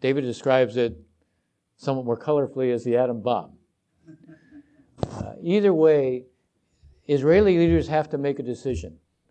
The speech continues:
And the decision isn't, "Let's, let's go have two states," because two states isn't available anytime soon.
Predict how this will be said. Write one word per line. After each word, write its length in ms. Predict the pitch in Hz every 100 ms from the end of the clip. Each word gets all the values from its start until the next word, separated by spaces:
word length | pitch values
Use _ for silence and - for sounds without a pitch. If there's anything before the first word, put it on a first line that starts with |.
| _ _ _ _ _ _ _ _ -
And 160 | 156
the 60 | 160
decision 460 | 165 285 294 233
isn't, 300 | 208 190 165
"Let's, 240 | 160 156 123
let's 280 | 160 170 165
go 160 | 170
have 240 | 147 147 -
two 140 | 143
states," 360 | - 135 110 -
because 280 | 143 185
two 200 | 175 247
states 300 | 247 214 196
isn't 180 | 196 170
available 500 | 175 175 180 135 127
anytime 400 | 117 110 113 92
soon. 300 | - 98 69